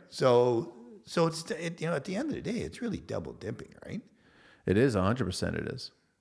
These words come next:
Speaker 2: I just got a bunch more going on. <laughs> Uh, I wanna, what else do I wanna talk about here? So, I mean, some of these guys here
Speaker 1: So I think, you know, you, you know, where, where it went back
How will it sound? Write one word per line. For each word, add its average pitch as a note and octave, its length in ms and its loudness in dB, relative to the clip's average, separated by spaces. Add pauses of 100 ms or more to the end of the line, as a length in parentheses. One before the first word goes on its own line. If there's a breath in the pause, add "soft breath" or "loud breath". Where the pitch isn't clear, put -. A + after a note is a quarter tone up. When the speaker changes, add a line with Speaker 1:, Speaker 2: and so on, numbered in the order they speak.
(1000)
Speaker 2:
I G#2 60 -2
just F#2+ 140 -4
got F#2+ 100 4
a F2 40 2
bunch E2+ 220 -2
more F2 240 -2
going E2+ 180 -4
on. F2 160 -4 (160)
<laughs> - 840 4 (560 loud breath)
Uh, D3+ 560 8
I C3+ 80 2
wanna, F3 260 6
what C#3 180 4
else B2+ 160 4
do A#2 100 4
I G#2+ 40 4
wanna F#2+ 200 2
talk F2+ 300 0
about F2+ 200 0
here? F#2 180 0
So, C#3+ 200 4
I C#3+ 60 6
mean, D3 200 4
some E3+ 180 6
of F#3 60 6
these D#3 180 6
guys C#3 320 6
here G2+ 380 6 (920 loud breath)
Speaker 1:
So - 160 8
I F#3 140 8
think, G#3+ 260 4
you F3 120 6
know, D3 280 8
you, C#3+ 120 4
you C3+ 140 2
know, C3 140 6
where, B2 300 4
where A2 280 4
it - 320 -4
went A2+ 260 0
back G2 420 4